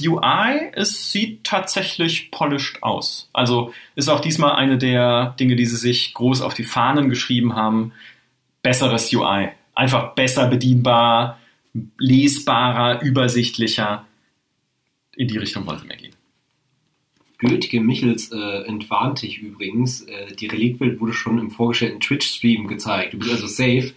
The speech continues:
Speaker 1: Gott sei Dank.
Speaker 2: Boah. <laughs> Ist bloß schade, dass wir das alles nicht mitkriegen, weil wir den ganzen Tag immer mit Interviews beschäftigt waren.
Speaker 1: Ja.
Speaker 2: Äh,
Speaker 1: Wahrscheinlich wurde noch viel mehr gezeigt.
Speaker 2: Obwohl, die Halle ist ja hinter uns. Das, das ist ja eigentlich ganz lustig. Äh, wenn wir unsere Interviews führen, äh, ist hinter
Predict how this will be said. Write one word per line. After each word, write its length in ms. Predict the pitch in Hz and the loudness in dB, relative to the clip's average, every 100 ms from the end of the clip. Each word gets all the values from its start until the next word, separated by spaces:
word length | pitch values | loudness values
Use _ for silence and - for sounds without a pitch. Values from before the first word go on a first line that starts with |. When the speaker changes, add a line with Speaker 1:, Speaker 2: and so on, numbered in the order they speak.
| - | -6
Speaker 1:
Gott 120 | - | -4
sei 120 | - | -2
Dank. 220 | - - - | -2 -6 -8
Speaker 2:
Boah. 400 | - 143 139 127 156 127 117 | -2 2 2 0 -2 0 0
<laughs> 320 | 127 - - - | 0 0 -2 -2
Ist 140 | 123 | 0
bloß 140 | 151 | 2
schade, 160 | 160 165 | 4 4
dass 100 | 165 | 4
wir 80 | 143 | 4
das 120 | 131 | 2
alles 280 | 139 160 160 | 2 2 2
nicht 140 | 123 | 0
mitkriegen, 320 | 165 - 143 | -2 0 2
weil 80 | 123 | 4
wir 60 | 123 | 4
den 80 | 120 | 4
ganzen 200 | - - | 2 0
Tag 80 | |
immer 160 | 156 147 | 2 4
mit 160 | 127 127 | 4 2
Interviews 400 | 165 139 113 - | 0 0 -2 -2
beschäftigt 560 | 117 123 120 123 123 | 0 2 2 0 0
waren. 480 | 120 - 127 123 117 - | -2 0 0 0 0 -2
Speaker 1:
Ja. 140 | 120 - - | -4 -4 -6
Speaker 2:
Äh, 400 | 110 113 113 107 | -2 0 0 -2
Speaker 1:
Wahrscheinlich 300 | - 123 156 | -2 2 4
wurde 100 | 170 | 4
noch 120 | 156 | 4
viel 260 | - 165 170 | 4 2 4
mehr 160 | 131 | 4
gezeigt. 460 | 135 120 92 95 - | 2 0 -4 -6 -10
Speaker 2:
Obwohl, 240 | - 123 180 | -2 2 4
die 140 | 139 | 4
Halle 180 | 127 190 | 2 2
ist 160 | 180 - | 2 2
ja 60 | |
hinter 280 | 185 - 117 | 0 0 -2
uns. 360 | 98 95 - _ _ _ _ | -4 -10 -12 _ _ _ _
Das, 280 | 120 127 123 | -2 -2 -2
das 200 | 135 - | -2 -2
ist 80 | |
ja 80 | 165 | 0
eigentlich 160 | 139 143 | 2 2
ganz 140 | 139 | 0
lustig. 280 | 151 143 120 | 0 -2 -4
Äh, 380 | 120 123 120 110 | -4 -2 0 4
wenn 140 | 120 | 4
wir 120 | 127 | 6
unsere 200 | 175 165 | 4 0
Interviews 360 | 156 180 127 117 | -2 2 2 2
führen, 320 | - 127 190 - - - | 2 2 0 -4 -18 -12
äh, 240 | - 123 120 | -2 0 0
ist 140 | 123 | -2
hinter 480 | 139 190 196 - - | 0 0 0 -2 -6